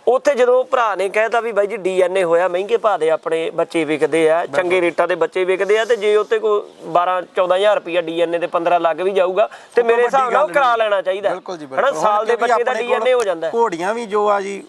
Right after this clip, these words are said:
Speaker 2: ਅਤੇ ਉਹ, ਉਹਨਾਂ ਦਾ ਤਕਰੀਬਨ
Speaker 1: ਹੂੰ।
Speaker 2: ਸਾਰਿਆਂ ਦਾ ਡੀ ਐਨ ਏ
Speaker 1: ਹਾਂਜੀ।
Speaker 2: ਹੋਇਆ ਜੀ।
Speaker 1: ਜੀ।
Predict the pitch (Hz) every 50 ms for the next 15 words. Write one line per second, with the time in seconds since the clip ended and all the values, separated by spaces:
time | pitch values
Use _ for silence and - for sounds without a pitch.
0 | - 180 170 185 180 170 160 202 190 185 196 208 202 202 175 185 160 160 160 151
1 | 151 170 170 160 156 156 165 175 175 170 170 151 143 - - - - - 143 143
2 | 143 175 180 151 156 170 160 135 123 123 127 127 117 - 143 143 170 156 123